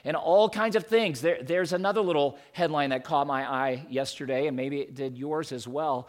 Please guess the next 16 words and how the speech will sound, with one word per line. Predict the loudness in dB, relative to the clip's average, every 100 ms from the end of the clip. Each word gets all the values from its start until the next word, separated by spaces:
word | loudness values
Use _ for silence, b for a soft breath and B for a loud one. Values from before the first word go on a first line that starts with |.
| B B B
Televangelist | -2 0 0 -4 -4 -4 -4
Jim | -2 -4 0
Bakker | 2 2 2 0 0 0 0
ordered | 2 4 4 4
by | 4 4
Attorney | 2 -2 -6 -6
General | -6 -2 0 0
to | -2
stop | -4 -4 2 6 6 4
selling | -2 2 2 0 -4
fake | 0 0 0
cure | -6 -2 2 2
for | 0
coronavirus. | -6 -2 0 0 2 2 2 -4 -12 -14 -18 _ _ _ _ _ _ _ _ _ _ _ _ _ _ _ _ _ _ _ -20
I | -14
thought, | -4 -2 -2